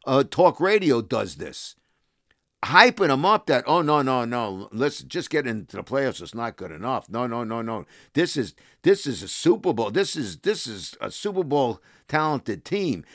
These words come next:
They talk about this Jets defense as if they're the Bears of the Midway of nineteen eighty-five, the Chicago Bears. I mean, is the, is the Jet defense very good? Yeah.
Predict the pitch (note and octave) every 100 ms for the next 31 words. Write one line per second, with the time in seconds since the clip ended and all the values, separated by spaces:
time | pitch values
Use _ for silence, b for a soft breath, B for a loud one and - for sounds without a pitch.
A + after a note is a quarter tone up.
0 | b F3+ E3+ F3+ F3 E3+ E3+ C#3+ E3+ -
1 | E3+ D#3 - G3+ A3 - D3 B2+ C#3+ B2+
2 | D3+ E3+ D3 C#3 G#2+ E3+ E3+ D3+ C#3+ C3+
3 | D3+ G3+ E3+ D3+ D3+ D3+ b b C#3 C3+
4 | D#3+ D#3 D3+ D#3 D#3 D3 C#3 F#3+ G3+ D#3+
5 | A#2 - - D3 D3+ C#3 A#2 F3 G3 G2+
6 | - - E3 E3+ D#3+ - b b _ D3+
7 | A#2 C#3+ - D3 G2+ A#2+ G#2+ - E3+ -
8 | F3 D#3 F3 E3 B2+ E3+ E3+ C3 F#3+ A#3
9 | - _ A#2+ C3+ B3 A#4 -